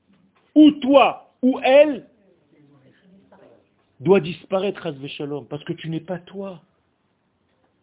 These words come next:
Et donc, l'ange, qu'est-ce qu'il fait ? eh bien, il te met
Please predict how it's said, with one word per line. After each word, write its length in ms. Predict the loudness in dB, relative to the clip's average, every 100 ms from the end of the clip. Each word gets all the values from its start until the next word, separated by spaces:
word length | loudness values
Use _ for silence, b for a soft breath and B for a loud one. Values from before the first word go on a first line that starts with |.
| _ _ _ _ _ _ b b
Et 100 | 2
donc, 240 | 4 2 0
l'ange, 640 | -2 2 6 6 6 2 2
qu'est-ce 180 | 0
qu'il 180 | 0 -6
fait ? 380 | 2 2 2 -2 _ _ _ -2 -2
eh 40 |
bien, 260 | 2 0 0 -6
il 220 | -8 -8 4
te 320 | 6 6 0 _ _ _ _ _ _ _ _ _ _ -8
met 520 | -2 4 4 2